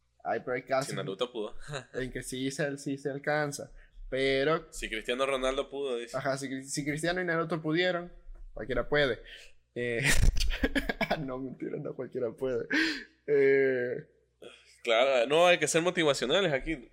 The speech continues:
Speaker 2: Recuerda que en este podcast
Speaker 1: no,
Speaker 2: queremos
Speaker 1: ni
Speaker 2: el
Speaker 1: mier-,
Speaker 2: coach.
Speaker 1: no, ni mierda, o sea,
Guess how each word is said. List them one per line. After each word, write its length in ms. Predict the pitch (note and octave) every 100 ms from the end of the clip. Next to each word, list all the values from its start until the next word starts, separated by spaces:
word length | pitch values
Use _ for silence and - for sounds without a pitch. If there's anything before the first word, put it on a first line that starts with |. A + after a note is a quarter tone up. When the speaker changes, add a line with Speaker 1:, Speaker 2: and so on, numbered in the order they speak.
| -
Speaker 2:
Recuerda 320 | A#2+ A#2+ D#3 D#3
que 60 |
en 60 | C#3
este 160 | D3
podcast 240 | C#3+ D3 D3+
Speaker 1:
no, 60 |
Speaker 2:
queremos 220 | A3 A3+ A3
Speaker 1:
ni 80 |
Speaker 2:
el 80 | G3+
Speaker 1:
mier-, 100 | F#3+
Speaker 2:
coach. 160 | - C#3
Speaker 1:
no, 180 | A3 G#3+
ni 120 | G#3
mierda, 340 | G#3+ A3 A3 F#3
o 180 | D#3
sea, 220 | D#3 F3+